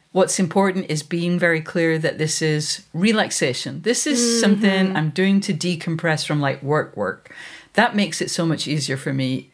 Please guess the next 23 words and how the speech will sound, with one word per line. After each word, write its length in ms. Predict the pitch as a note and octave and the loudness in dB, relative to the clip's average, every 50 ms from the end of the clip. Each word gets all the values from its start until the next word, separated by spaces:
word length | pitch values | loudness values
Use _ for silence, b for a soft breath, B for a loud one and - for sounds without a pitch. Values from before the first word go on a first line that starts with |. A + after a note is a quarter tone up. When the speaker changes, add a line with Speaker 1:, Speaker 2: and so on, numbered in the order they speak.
| - | -6
Speaker 1:
If 120 | - F3+ F#3+ | -2 0 0
it's 180 | F#3+ - - | 0 0 0
just 300 | - - D4+ E4 D#4+ - | 0 0 0 0 0 0
something 800 | - - B3 A3+ G#3+ G#3 - A3 G#3+ G#3+ G#3 G#3+ G#3 G#3 G3+ G#3 | 0 0 2 2 2 2 2 2 2 2 2 4 4 4 2 2
that 140 | - E3+ D#3+ | 0 0 2
I'm 120 | D#3+ D#3+ | 2 2
doing 200 | D#3+ F3+ F#3 G3 G3 | 4 4 4 4 4
very 200 | B3 C4+ E4 E4 | 4 2 -2 -4
casually 1200 | - - - A#3+ G#3+ G#3+ G#3+ G3+ - - A3 G#3 G#3 G#3 G#3 G#3 G#3 G3+ G3+ G3 G3+ G3+ F#3+ - | -8 -6 -2 0 0 0 0 0 0 0 2 4 4 4 4 4 4 4 4 4 2 2 0 -2
while 340 | - D3+ D3+ D3+ D#3 E3 F#3+ | -2 -2 0 0 2 2 2
I'm 160 | A3+ A#3 A#3 | 2 2 2
watching 320 | A3+ A3+ G3+ G3+ - B3+ B3+ | 0 0 -2 -2 -2 -2 0
T 180 | - - C#4+ | 2 2 0
V 380 | B3+ A#3 A#3 A#3 A#3 A#3 A#3 A3 | 2 2 2 2 4 4 4 4
or, 160 | G3+ F#3 F3+ | 4 4 2
like, 200 | E3+ E3 D#3 D3 - | 2 2 0 -2 -4
while 340 | - D#3+ E3+ E3+ F3 F#3 F#3 | -8 -2 0 0 2 2 2
I'm 320 | F#3 F#3 F3+ F3+ F3+ F3+ - _ _ | 0 0 0 -2 -4 -6 -8 _ _
shifting 480 | - - - - F#3 F#3 - G3+ G3 F#3 | -8 -4 -2 -2 -2 0 0 0 2 2
out 140 | F3+ E3+ - | 2 0 0
of 120 | D#3+ D#3 E3 | -4 -4 0
work 260 | E3 E3+ E3 E3 - | 0 0 0 0 -2
mode, 420 | D3+ D3+ C#3+ C#3+ C#3+ D3 C#3+ C#3 | -2 -2 0 0 0 -2 -4 -6